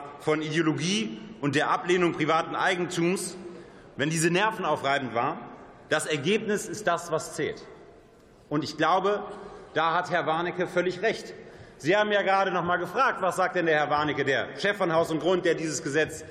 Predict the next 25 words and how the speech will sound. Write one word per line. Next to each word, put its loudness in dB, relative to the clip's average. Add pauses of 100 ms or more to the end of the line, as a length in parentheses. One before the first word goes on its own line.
(320)
erst -2 (200)
massiv -2
abgelehnt 2
hat 0
in -2
seiner 2
ursprünglichen -2
Form. -2
Was 0
sagt 0
er 2
denn? 0 (260)
Genau 4
das 0
sind -4
seine 2
Worte. -2 (400)
Er 0
sagt, 2
dieses -2
Gesetz 0
ist -8
jetzt 0
gut -4
geworden. 2